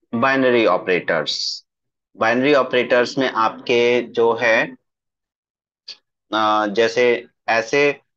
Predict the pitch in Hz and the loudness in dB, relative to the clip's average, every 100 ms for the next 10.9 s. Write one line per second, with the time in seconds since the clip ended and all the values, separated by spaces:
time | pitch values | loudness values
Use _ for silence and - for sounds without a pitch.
0 | _ _ - 117 120 117 123 123 117 - | _ _ -2 0 0 0 2 0 0 -4
1 | 113 104 110 - 131 117 120 117 120 113 | -4 -2 -4 0 2 2 0 0 0 -2
2 | 113 110 110 107 117 104 107 104 113 107 | -2 -2 -2 0 -2 0 -2 -2 -2 -2
3 | - 98 101 104 - _ 101 104 104 101 | -2 -4 -4 -4 -10 _ -2 -2 -2 -4
4 | 101 107 - 107 104 - 113 113 _ _ | -2 -4 0 0 0 -2 -6 -6 _ _
5 | - 110 104 110 110 101 110 107 104 117 | -2 0 2 0 -2 -2 0 0 0 -2
6 | 104 107 104 110 107 101 82 80 78 - | 0 2 0 0 0 0 -4 -4 -4 -4
7 | 78 80 78 82 80 80 78 92 101 104 | -6 -4 -6 -8 -6 -4 -4 -4 -4 -4
8 | 95 107 95 - 92 104 98 92 - 90 | -4 -2 -2 -2 -4 -2 -2 -4 -6 -6
9 | 104 95 - 92 92 131 143 101 82 90 | -4 -4 -2 -4 -4 -6 -4 -4 -4 -2
10 | 101 - 90 101 107 98 98 117 | -2 -2 -4 -4 -4 -4 -4 -4